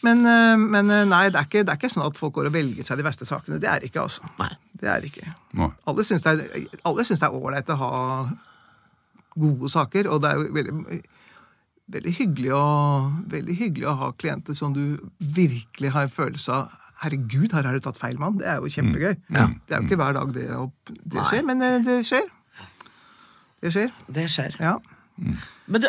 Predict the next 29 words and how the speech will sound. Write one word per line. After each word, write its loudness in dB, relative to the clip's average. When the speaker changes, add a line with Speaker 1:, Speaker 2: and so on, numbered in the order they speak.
Speaker 2:
er 4
det, -2
er -2
det -2
stor -2
forskjell? -2
Altså, -4
du, -6
du -6
har -4
sittet -6
på -6
alle 2
sider -2
av 0
bordet, 2
Speaker 1:
Mhm. 4
Speaker 2:
bortsett -4
fra -2
å -4
ha -4
vært -8
i -2
fengsel, -6
for -6
det 0
har -2
du -6
ikke. -2